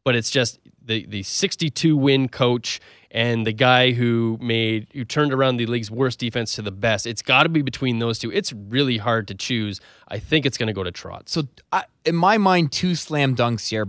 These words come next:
Speaker 2: I mean, Pettersson's winning the Calder. I don't think there's any debate about that. And I actually think Mark Giordano's basically got one hand on the Norris.
Speaker 1: Yeah, I,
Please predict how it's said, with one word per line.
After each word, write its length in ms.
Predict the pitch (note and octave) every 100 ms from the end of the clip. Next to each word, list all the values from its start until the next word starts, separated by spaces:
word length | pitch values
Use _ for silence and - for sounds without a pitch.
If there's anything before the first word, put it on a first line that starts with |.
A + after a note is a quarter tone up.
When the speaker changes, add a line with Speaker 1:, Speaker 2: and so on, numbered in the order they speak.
| -
Speaker 2:
I 60 |
mean, 160 | C3+ B2
Pettersson's 480 | - F3 E3 D3+ A2+
winning 280 | A#2+ A#2+ A#2
the 80 |
Calder. 520 | G#2+ A#2+ A2+ A2 A2 G#2+
I 80 | G#2+
don't 140 | A2
think 120 | A2 G#2
there's 180 | G#2 -
any 200 | A#2+ A#2
debate 340 | G#2+ G2 G#2+ G2+
about 300 | G2 G2+ -
that. 320 | G#2 G2+ G#2
And 140 | B2+
I 40 | C#3+
actually 280 | G3+ - F#4
think 180 | D#4+
Mark 220 | F3+ F3+ A3
Giordano's 600 | F3+ D#3 C3+ D#3 E3 A#2+
basically 460 | D3 D3 C#3 C3+
got 240 | A#2 A#2+ A2
one 200 | A#2+ A2+
hand 220 | A2+ G#2+
on 140 | G#2
the 60 | G2+
Norris. 500 | G2 F#2+ F2+ - -
Speaker 1:
Yeah, 200 | C#3 F#2+ -
I, 480 | C#3 C#3 C3+ B2+